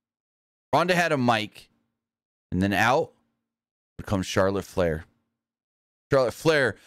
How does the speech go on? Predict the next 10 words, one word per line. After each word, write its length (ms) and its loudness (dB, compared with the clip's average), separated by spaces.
would 120 2
make 200 0
her 120 2
big, 440 0
long-anticipated 1040 0
return, 540 0
and 220 -4
I 200 0
was 200 0
shocked 500 -2